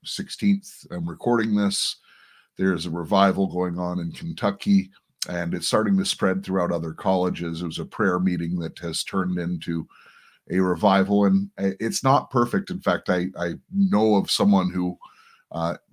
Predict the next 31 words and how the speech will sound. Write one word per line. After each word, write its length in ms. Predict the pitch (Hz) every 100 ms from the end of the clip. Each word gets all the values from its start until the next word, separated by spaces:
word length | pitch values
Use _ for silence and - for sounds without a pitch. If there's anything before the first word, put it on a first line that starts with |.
| 73
who 180 | 110 101
I 140 | 85
trust 480 | - 107 98 - -
who 160 | 87
was 240 | 85 82 - 82
on 180 | 90
the 140 | 90 95
inside, 720 | 92 90 - 87 87 85 78 - -
and 340 | 90 82 80
I 60 | 85
got 200 | 92 87
a 40 |
report 560 | 87 87 - 95 92 -
from 220 | - 90
it, 160 | 87 _
and, 460 | 85 82 82 78 - _ _ _ _ _ _ _ _ _ -
uh, 380 | - 80 78 73 - _ _ -
it, 160 | 117 110
very 360 | 98 131 123 127
organic, 880 | 117 110 101 117 113 117 - - - _ _ _ - - - 71 110
probably 400 | 147 156 147 131
not 340 | 123 113 117 110
enough 320 | 113 107 101
gospel 520 | 104 104 107 - 120
being 280 | 104 113 107
preached 600 | - 117 104 - - 104
was, 340 | 98 98 - -
was 220 | 92 -
his 180 | 107 98
comment, 640 | - 95 95 98 85 - - _ - - _ -
but, 520 | 90 101 92 82